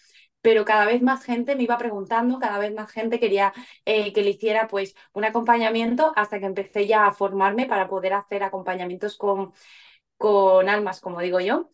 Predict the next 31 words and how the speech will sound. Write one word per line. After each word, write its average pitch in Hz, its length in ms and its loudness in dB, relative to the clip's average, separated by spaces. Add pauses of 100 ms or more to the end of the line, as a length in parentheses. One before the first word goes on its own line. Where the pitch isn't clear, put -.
(200)
y 214 280 0
hacerle 208 1000 4 (300)
ese 226 180 -2
seguimiento 202 760 4
y 208 140 0
ver 190 260 2
qué 196 240 0
es 190 80 -6
lo 196 120 0
que 196 80 -6
le 180 60 -2
estaba 190 280 0
sucediendo, 185 540 -6
sobre 185 220 -6
todo 208 160 4
indagando 214 480 2
en 196 80 0
esa 214 220 -2
herida 208 340 2 (360)
que 196 120 -4
muchas 208 340 0
veces 226 300 -4
llevamos 190 380 -2
arrastrando 214 600 -2
durante 175 380 -6
tiempo 202 340 0
y 180 60 -4
no 190 160 -2
vemos 202 420 -4 (440)
esa 220 300 2
herida 196 420 2